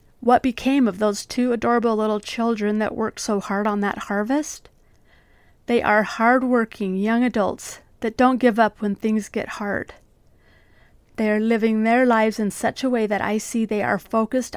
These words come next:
on becoming instead of the results right now. Who are you becoming in your season of harvest? Waiting can be really hard,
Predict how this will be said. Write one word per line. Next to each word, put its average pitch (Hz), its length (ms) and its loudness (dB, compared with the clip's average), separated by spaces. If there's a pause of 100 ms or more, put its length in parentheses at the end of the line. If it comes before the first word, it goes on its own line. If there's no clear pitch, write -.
on 220 180 0
becoming 208 800 -4 (420)
instead 190 480 -6
of 175 240 -6 (300)
the 190 100 -6
results 185 540 -4
right 180 320 -4
now. - 380 -10 (1600)
Who 285 160 2
are 269 100 4
you 226 320 2
becoming 185 640 -6 (100)
in 214 200 0
your 208 540 0 (160)
season 175 540 -8
of 175 160 -8
harvest? - 680 -8 (2250)
Waiting 269 360 4
can 247 140 0
be 208 160 0
really 220 420 2
hard, 240 500 -2